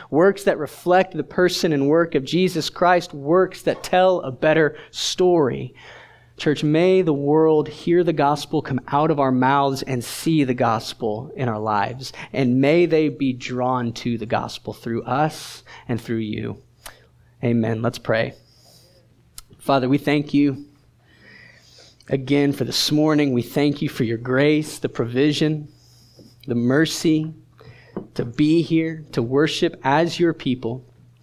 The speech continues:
to hear from your word. God, I, I do pray that, uh, you would help us to be a people whose,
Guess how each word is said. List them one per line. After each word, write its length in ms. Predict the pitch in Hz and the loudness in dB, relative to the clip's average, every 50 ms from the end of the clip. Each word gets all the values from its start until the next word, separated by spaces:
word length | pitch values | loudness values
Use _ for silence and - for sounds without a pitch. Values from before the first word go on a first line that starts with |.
| _ - - - - - _ | _ -20 -20 -20 -20 -16 _
to 100 | - 147 | -2 -2
hear 380 | 123 - - - 175 175 180 170 | -2 -2 0 2 4 4 4 2
from 280 | 175 - 180 160 156 | 0 0 0 2 2
your 140 | 151 156 165 | 4 2 2
word. 380 | 156 131 117 110 110 110 123 120 - _ _ _ _ _ _ _ - - _ _ _ _ _ _ _ _ - - - - - - - - - - - | 2 2 0 0 -2 -4 -8 -12 -14 _ _ _ _ _ _ _ -20 -20 _ _ _ _ _ _ _ _ -20 -20 -20 -20 -20 -20 -20 -20 -16 -12 -2
God, 200 | 139 156 143 135 | 0 2 4 4
I, 280 | 135 147 143 131 - 143 | 4 4 2 2 0 -2
I 40 | 147 | -2
do 220 | 143 139 147 147 | 0 0 0 0
pray 340 | 147 - 160 147 147 151 147 | 0 0 2 2 2 2 2
that, 320 | 135 127 123 - - - | 0 -2 -4 -6 -6 -6
uh, 60 | 139 | -6
you 280 | 143 127 127 147 160 180 | -6 -2 -2 0 2 2
would 120 | 170 160 131 | 2 2 2
help 300 | 98 127 143 147 143 - | 2 0 0 0 0 0
us 240 | 127 143 139 - - | -2 -2 -2 -2 -4
to 80 | 143 | -4
be 160 | 127 127 131 | 0 0 0
a 60 | 127 123 | 0 0
people 460 | - - 139 143 135 139 131 120 117 | -2 -2 -2 -2 -2 -2 -2 -2 -2
whose, 440 | 117 123 123 123 127 - - - | -2 -2 -4 -6 -8 -12 -16 -16